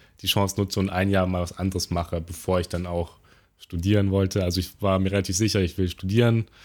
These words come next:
Ähm, und ja, ich war mir aber auch noch nicht genau sicher, was ich studieren sollte und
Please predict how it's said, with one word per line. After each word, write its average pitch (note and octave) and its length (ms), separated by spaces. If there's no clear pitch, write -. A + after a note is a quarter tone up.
Ähm, F2+ 520
und F2+ 640
ja, F2 280
ich G2+ 160
war G#2 100
mir G2+ 120
aber F#2 80
auch G#2 80
noch G#2+ 80
nicht G#2 180
genau G#2 280
sicher, G#2 300
was G2 160
ich - 60
studieren G2 320
sollte G2 420
und F#2+ 440